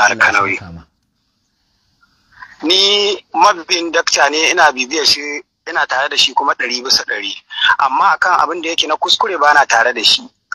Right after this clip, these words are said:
Speaker 2: Jiya ma na kirawo ka, ni ne ma nema maganar akan abin da ya faɗa akan Malam Abdulrahman, na ce ma ban ji daɗi ba, kuma na ga ka nemo bidiyon ma an yi posting ɗin shi.
Speaker 1: Mm.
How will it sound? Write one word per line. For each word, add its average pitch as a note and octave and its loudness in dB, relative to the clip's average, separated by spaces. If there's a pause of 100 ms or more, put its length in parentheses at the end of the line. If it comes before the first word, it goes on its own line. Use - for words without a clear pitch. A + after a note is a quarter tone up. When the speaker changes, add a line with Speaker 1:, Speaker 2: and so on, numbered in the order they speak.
Speaker 2:
Jiya F3+ -2
ma E3 2
na E3 0
kirawo E3+ 2
ka, D#3+ 0
ni F3 -4
ne F3 -6
ma D#3 4
nema D#3+ 2
maganar D3 4
akan D3 2
abin C#3+ 0
da C#3+ 0
ya C#3+ -2
faɗa D3 2
akan C#3+ 4 (340)
Malam D3+ 6
Abdulrahman, B2+ 2
na C#3+ -4
ce D3+ -2
ma C#3+ 4
ban A#2 -4
ji C3 -4
daɗi C#3+ -2
ba, C3+ -2
kuma C#3+ 2
na D3+ 6
ga C3+ -14
ka D3 4
nemo D3+ 0
bidiyon D3 -2
ma C3 6
an B2+ 0
yi B2 -6
posting - 2
ɗin A#2 -6
shi. - 4 (440)
Speaker 1:
Mm. F#2+ -18